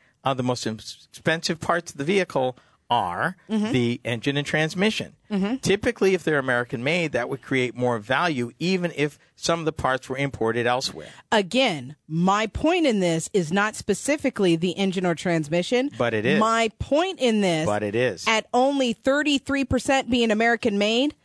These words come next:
Speaker 2: that is just shy of seventy percent of that vehicle coming from other countries.
Speaker 1: Yes.
Speaker 2: Which, even if the engine and transmission are made here, that means everything else is coming from elsewhere,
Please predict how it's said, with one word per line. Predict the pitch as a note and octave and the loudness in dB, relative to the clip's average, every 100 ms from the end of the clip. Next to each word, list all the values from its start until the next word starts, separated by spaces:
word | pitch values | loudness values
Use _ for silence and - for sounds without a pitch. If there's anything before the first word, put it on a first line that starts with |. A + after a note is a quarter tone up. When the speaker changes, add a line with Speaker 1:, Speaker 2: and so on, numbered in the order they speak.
| _ - | _ 0
Speaker 2:
that | A#3 B3 | 4 4
is | A#3+ - E3+ | 4 0 -4
just | F#3 B3 C4 | 2 2 0
shy | - - D#4+ C4 F#3 E3+ - | -4 2 4 4 2 0 0
of | G3+ E3+ | 0 0
seventy | - B3+ B3+ C#4 C#4 | 0 2 2 2 0
percent | C4+ - B3+ A#3 | 0 2 2 4
of | G#3+ | 2
that | G#3+ G3+ | 0 0
vehicle | F#3+ B3+ B3+ G3+ F#3 | 0 2 2 0 0
coming | A#3 G#3 F#3+ | 0 0 0
from | G#3 G3 - | -2 -2 0
other | F#3+ F#3+ | 0 0
countries. | - A3+ G3+ - C3+ - - - | 0 -2 -2 -4 -8 -10 -16 -6
Speaker 1:
Yes. | A#2 A2 - - | -2 -2 -2 -2
Speaker 2:
Which, | A3+ B3+ - - | 0 0 -2 -2
even | D4 D#4 D#4 C#4+ | 0 2 0 0
if | C#4+ D#4+ - | 0 0 0
the | C4+ - | -4 0
engine | B3+ A#3 A#3+ | 0 0 -2
and | A3 | 0
transmission | C4+ A#3 A3 C4 B3 | 0 0 0 0 0
are | A3 | 2
made | A3 G3+ | 2 2
here, | A#3 B3 C#4 - - - | 2 2 2 -2 -12 -2
that | C4 | 0
means | C4+ B3 - | 2 0 0
everything | B3+ C4 C#4 C4+ B3 B3 | 0 2 2 2 2 2
else | B3+ A#3+ | 0 -2
is | - | -2
coming | A#3+ G#3 | 0 0
from | A3 - | -2 0
elsewhere, | A3 B3 - E3+ C#3+ | 0 0 0 -2 -2